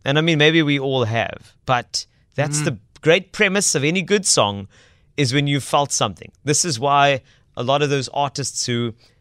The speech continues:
Speaker 1: seemingly go through breakups to make music, you know, the Adeles, the Taylor Swifts of this world, that's what it feels like. I just feel like you've
Speaker 2: Yeah.
Speaker 1: been in the situation, the way you, you sang the song, the way Obvious,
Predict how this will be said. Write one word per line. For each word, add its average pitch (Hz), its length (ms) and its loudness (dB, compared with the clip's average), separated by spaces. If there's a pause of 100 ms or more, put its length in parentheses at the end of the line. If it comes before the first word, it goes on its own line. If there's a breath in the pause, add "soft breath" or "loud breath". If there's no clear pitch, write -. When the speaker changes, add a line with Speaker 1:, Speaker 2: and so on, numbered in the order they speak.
(100)
Speaker 1:
seemingly 170 560 -2
go 127 220 0
through 147 240 -4
breakups 143 540 -2
to 135 100 -6
make 135 260 -4
music, 175 520 -4 (600 soft breath)
you 139 120 0
know, 151 120 4
the 147 160 4
Adeles, 147 340 2
the 147 60 -6
Taylor 160 280 2
Swifts - 360 0
of 151 60 -6
this 143 160 -4
world, 147 220 4
that's 147 180 0
what 151 100 -2
it 143 220 -2
feels 175 380 -2
like. 151 300 -2 (360 soft breath)
I 143 80 0
just 175 160 -2
feel 254 100 -4
like 214 160 -2
you've 165 140 0
Speaker 2:
Yeah. 104 60 0
Speaker 1:
been 175 180 2
in 175 80 0
the 170 80 0
situation, 131 640 -2
the 110 80 -4
way 127 100 0
you, 135 240 -2
you 139 160 -8
sang 156 380 0
the 160 80 -4
song, 160 360 0 (340 soft breath)
the 127 80 -4
way 139 120 2
Obvious, 147 600 0